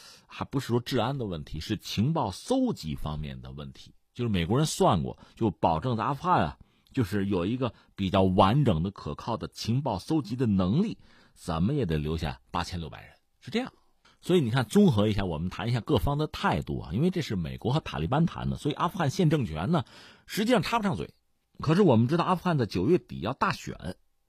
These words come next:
在这个时候呢，就相关的暴力冲突就进一步在升级。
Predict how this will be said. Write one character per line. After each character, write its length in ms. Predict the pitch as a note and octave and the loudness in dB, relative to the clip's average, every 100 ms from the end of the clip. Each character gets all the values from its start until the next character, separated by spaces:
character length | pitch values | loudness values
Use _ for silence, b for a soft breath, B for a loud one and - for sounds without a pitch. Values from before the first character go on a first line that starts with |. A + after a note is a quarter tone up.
| _ _ | _ _
在 180 | _ F3+ | _ 2
这 200 | D#3+ B3+ | 2 0
个 100 | D3 | -2
时 160 | - D#2+ | -6 -6
候 180 | - D2 | -4 -4
呢， 140 | C2+ | -4
就 400 | D2+ C#2+ C2 D2 | -8 -10 -10 -12
相 260 | - G#2+ G#2 | -2 4 6
关 220 | G#2 G2+ | 6 4
的 80 | F2+ | 2
暴 180 | A2 | 2
力 120 | F#2 D2 | 2 0
冲 240 | - G2 | 0 0
突 160 | E2+ D2+ | 0 -4
就 120 | D#2+ | -8
进 200 | - G#2+ | 0 0
一 60 | |
步 140 | F2+ G2 | 2 -2
在 140 | E2 | -6
升 240 | - D#3 D#3+ | 2 6 6
级。 220 | G2+ | 6